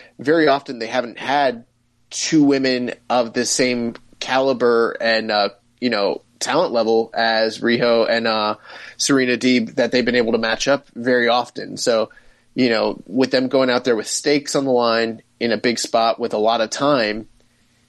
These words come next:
you know, and they really went out there and shined, and they, they picked the right time to do it because, you know, w-, I don't really totally understand, but people love Riho, and I'm not saying that, like, in a negative way. I'm just saying, like,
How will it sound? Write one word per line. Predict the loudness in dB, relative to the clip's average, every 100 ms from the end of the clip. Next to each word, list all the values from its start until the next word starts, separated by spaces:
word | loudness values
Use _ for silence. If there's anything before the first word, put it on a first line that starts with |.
| _ -4
you | 0 2
know, | 2 0 0
and | -2 -2 -2
they | -2
really | 2 4 4
went | 2 0
out | 0
there | 0
and | 0
shined, | 0 0 0 -2 -2
and | 0 0 -2 -10 -6
they, | 0 0 0
they | -2 -2
picked | 0 0
the | 2
right | 2 0
time | -6 -6
to | -4
do | 0
it | 0
because, | 0 -2 0
you | 0
know, | 2 0 -2 _ _ _ _ _ _ _ -20 _ _
w-, | -10 -10 _ -20 -16 -4
I | 0
don't | 2 2
really | 4 4 4
totally | 0 2 4 6 4
understand, | 4 2 0 0 0
but | 0
people | 0 0 2
love | 2 2
Riho, | 4 4 2
and | 2
I'm | 2
not | 0
saying | 0 0
that, | 0 -2
like, | -4 -10 -8
in | -6
a | -2
negative | -2 0 0
way. | 2 0
I'm | -2
just | -6
saying, | -4 -4
like, | -2 -4